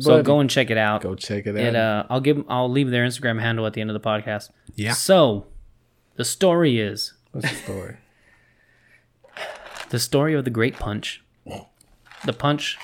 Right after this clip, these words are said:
Speaker 1: heard round the neighborhood.
Speaker 2: <laughs>
Speaker 1: So me and Jessica got trashed. Um, this is before John Michael. Uh, we got trashed at Whiskey River, a local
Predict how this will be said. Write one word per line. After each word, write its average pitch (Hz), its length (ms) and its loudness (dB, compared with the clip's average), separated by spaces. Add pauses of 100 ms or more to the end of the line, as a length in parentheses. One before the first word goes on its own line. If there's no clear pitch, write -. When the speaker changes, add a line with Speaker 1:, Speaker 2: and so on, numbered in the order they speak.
(120)
Speaker 1:
heard 135 360 0
round 123 240 0
the 127 60 -4
neighborhood. 113 680 0
Speaker 2:
<laughs> - 40 4 (1300)
Speaker 1:
So 135 160 0
me 160 140 4
and 165 140 4
Jessica 151 340 4
got 120 220 0
trashed. 127 480 0 (260)
Um, 104 440 -4
this 156 180 -8
is 117 80 -8
before 113 280 -4
John 107 200 -4
Michael. 98 360 -8 (1160)
Uh, 98 340 -6
we 113 120 -2
got 131 180 0
trashed 113 420 2
at 104 160 -2
Whiskey 120 300 -2
River, 110 380 0 (500)
a - 80 0
local 110 560 0